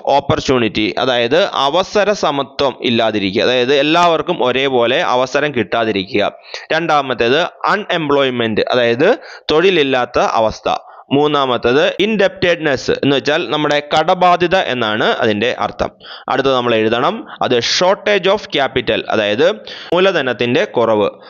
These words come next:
അടുത്തത് ഓവർ പോപ്പുലേഷൻ, അതായത് ജനസംഖ്യ കൂടുന്നത്. അടുത്തത് uneven distribution of wealth, സമ്പത്തിൻ്റെ അനിയന്ത്രിതമായിട്ടുള്ള വിതരണം. അടുത്തായിട്ട് പ്രൈസ് റൈസ്, അതായത് വില കൂടുന്നത്.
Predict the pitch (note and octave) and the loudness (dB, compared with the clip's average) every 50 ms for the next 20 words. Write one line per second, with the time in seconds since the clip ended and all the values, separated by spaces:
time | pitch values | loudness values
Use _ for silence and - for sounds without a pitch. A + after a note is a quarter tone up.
0 | - - - C#3+ - D3 C#3 C#3+ C#3+ E3 F3 - - A#2+ D#3 F3 G3 G#3+ A3+ A#3 | -12 -6 -4 -2 0 0 0 0 0 0 -2 0 0 0 2 4 4 4 4 2
1 | A#3 G#3+ - E3+ D#3 D3+ D3+ - D3+ C#3+ C#3 C3 - A#2+ G#2 - - - A#2+ B2 | 0 0 0 0 0 0 2 0 0 2 0 0 0 -2 -2 -4 -2 0 2 2
2 | A#2+ A#2+ C#3 C3+ A#2+ C3+ C3 C#3+ E3+ E3+ - F3+ D#3 C3+ B2+ A#2+ B2 B2+ D3 G3 | 2 2 0 0 2 0 0 0 0 -2 0 -2 0 0 0 2 2 2 2 0
3 | A#3 - - - - _ - C3+ C3+ C#3+ C#3+ D3 D3 C#3 B2 A#2 G#2+ G#2 E2+ - | -2 -6 -16 -20 -20 _ 0 2 2 2 2 0 0 0 0 2 2 0 -2 -2
4 | - - - - - - _ _ - - D3 C#3 B2+ C3+ C3 D3 F3 F3+ - - | -8 -20 -20 -20 -20 -20 _ _ -4 -4 -2 0 0 2 2 2 0 0 -2 -4
5 | - D#3+ F#3 G3+ G#3 G#3 G3+ G3+ G#3 G3 F#3 D#3+ D#3+ - - F3+ E3+ E3+ E3+ E3 | -4 -2 -2 0 2 2 2 2 2 0 0 0 0 0 -2 0 2 2 0 2
6 | - D#3 D3 - - - C#3 C#3 C3+ C3+ B2+ C3 A#2+ G2+ D#2 - - - C#3 B2+ | 0 -2 -2 -2 -4 -2 0 0 0 0 0 0 0 0 0 -2 -4 -4 -2 -2
7 | C#3 D#3 E3 E3+ F3 E3+ F3 C#3 C3 B2 A#2 A#2 C3 D3+ D#3 - G#2 C3 C3+ C#3 | 0 0 0 0 -2 -2 -2 -2 -2 0 0 0 0 0 -2 -2 -4 -2 0 0
8 | D3 D3+ D#3 D#3 D3+ D3 C#3 C#3 B2+ B2 A#2+ A#2 A2+ - A2+ A2 A2 B2 D3+ F3+ | 0 0 0 2 0 2 2 0 0 0 0 0 0 0 0 2 2 2 2 2
9 | D#3 C3 A2 A2+ A2 G#2+ G#2+ G#2+ G#2+ G2 F2 - - - - - - - - - | 0 0 0 0 0 0 0 0 -2 -2 -4 -10 -20 -20 -20 -20 -20 -20 -20 -20
10 | - _ _ - D3+ D#3 D#3+ C#3+ D#3 C#3+ C3+ C3+ B2+ D3+ E3 F#3+ G#3+ - - - | -20 _ _ -4 -2 -2 0 0 0 0 0 0 0 0 0 0 -2 -4 -8 -8
11 | _ - E3+ F3 F#3 G#3+ G#3 - - D#3 D#3 D3+ D3 C#3+ - - A#2 - - - | _ -2 0 0 0 0 -2 -2 -2 0 0 0 -2 -2 -2 -2 -2 0 0 0
12 | A#2+ A#2 A#2 A#2 C3+ D3 D3 C#3 C#3+ D3+ D3+ E3 F3 E3+ - D3 C3 C3 C3 B2 | 0 2 2 2 2 2 2 2 2 2 2 2 0 0 0 2 2 2 2 2
13 | A#2 A2 G#2+ B2 | 2 2 2 2